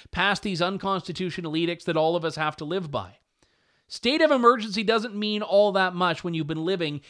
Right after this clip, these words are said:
in the permanent emergency, which is the very backbone of the convoy movement. And the right to assemble, the right to peaceful protest, which all of these politicians are kind of saying just to check the box, "Yeah, yeah, yeah, you have a right to protest,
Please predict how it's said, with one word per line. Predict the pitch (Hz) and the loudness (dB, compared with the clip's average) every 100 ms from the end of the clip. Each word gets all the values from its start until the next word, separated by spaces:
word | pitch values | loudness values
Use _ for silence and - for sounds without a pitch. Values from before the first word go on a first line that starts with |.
| - | -8
in | 175 175 | -2 -2
the | 175 | -2
permanent | 160 175 269 277 190 | -4 -2 -2 0 -2
emergency, | 147 135 127 131 139 185 | -2 -2 -4 -4 -4 -4
which | 185 175 | -2 -4
is | 156 | -4
the | |
very | 165 190 190 185 | -2 0 2 0
backbone | 139 135 170 233 - 127 98 120 185 _ _ _ - | -4 -2 -2 -2 -4 -6 -4 -8 -10 _ _ _ -2
of | 165 180 160 - | 2 4 2 -2
the | 185 | -4
convoy | - 143 147 143 147 151 156 | -2 -4 -2 -2 0 0 -2
movement. | 151 185 269 - 92 - - _ _ _ _ _ _ _ _ _ _ _ _ 175 | -6 -6 -6 -12 -18 -20 -20 _ _ _ _ _ _ _ _ _ _ _ _ 0
And | 196 208 | 0 0
the | 185 202 | 2 2
right | 190 226 262 - | 4 2 2 -4
to | 226 233 202 | -4 -2 0
assemble, | 185 - 233 262 156 | -2 0 0 2 0
the | 135 | 0
right | 160 214 226 | 0 0 0
to | 220 | -6
peaceful | 220 220 226 | -6 -4 -4
protest, | - 240 226 - 143 - - - | 0 -2 0 -2 -4 -6 -20 -2
which | 185 202 | 0 4
all | 240 269 | 4 4
of | |
these | 269 247 | 0 -4
politicians | 226 254 226 233 233 220 202 | -2 0 0 0 0 -2 -2
are | |
kind | 196 220 262 | -2 0 0
of | 208 - - | -2 -10 -14
saying | - 240 233 214 196 | -4 0 2 2 0
just | 196 | -4
to | 214 | -2
check | 196 202 202 | 0 0 2
the | |
box, | 202 196 180 202 | 4 6 4 2
"Yeah, | 214 208 | 2 2
yeah, | 196 | 2
yeah, | 185 160 160 | 2 2 2
you | 156 | 2
have | 160 | 0
a | 170 | 0
right | 160 156 | 0 -2
to | 151 | -4
protest, | 156 147 160 143 | -4 -2 -2 -2